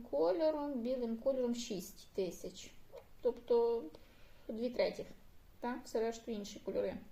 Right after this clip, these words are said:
Так, дев'ять тисяч хрестиків, сім тисяч, е, півхреста. Ну, то я якраз його вон за ш-, за, ну, шию багато. Так. Я,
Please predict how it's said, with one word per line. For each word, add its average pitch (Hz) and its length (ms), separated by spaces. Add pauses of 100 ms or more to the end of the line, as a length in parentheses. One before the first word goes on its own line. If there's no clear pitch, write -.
(1600)
Так, 262 240
дев'ять 240 300
тисяч 247 300
хрестиків, 269 540
сім 247 260
тисяч, 247 640 (140)
е, 214 340 (360)
півхреста. 285 760 (280)
Ну, 262 160
то 254 140
я 254 180
якраз 233 360
його 226 200
вон 208 300 (180)
за 196 100
ш-, 202 280
за, 202 320 (160)
ну, 233 120 (100)
шию - 420 (220)
багато. - 520
Так. - 140 (160)
Я, - 180